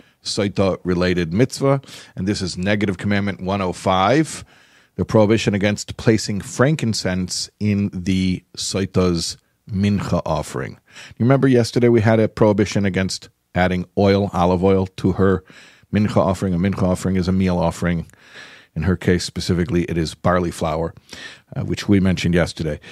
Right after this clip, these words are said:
So we had the prohibition yesterday of adding olive oil to her mincha. Today is the prohibition against adding frankincense, which is normally an ingredient that is added to a meal offering in the temple. Okay. Now, okay,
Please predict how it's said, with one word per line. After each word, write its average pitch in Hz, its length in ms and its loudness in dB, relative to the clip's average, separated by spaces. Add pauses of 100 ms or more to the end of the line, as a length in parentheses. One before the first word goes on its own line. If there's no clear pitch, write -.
(200)
So - 120 -2
we 101 80 4
had 95 140 2
the 95 80 -2
prohibition 92 420 0
yesterday 92 380 0
of 85 100 -2 (100)
adding 82 360 -2 (140)
olive 110 280 4
oil 87 220 2
to - 220 -4
her 85 180 -2
mincha. 85 460 -4 (320)
Today 107 260 4
is 95 340 -2
the 92 120 -8
prohibition 90 580 -4
against 85 400 -6
adding 87 380 -2
frankincense, 85 840 -4
which - 140 -6
is 90 140 -4
normally 87 600 -2
an 85 120 0
ingredient 80 640 -2 (880)
that - 120 2
is 127 140 4
added 117 380 4
to 101 180 2
a 98 160 0
meal 92 240 -2
offering 82 460 -6
in 85 100 -8
the 78 80 -12
temple. 76 340 -12 (840)
Okay. - 220 -8 (640)
Now, 123 300 0 (300)
okay, 104 220 -2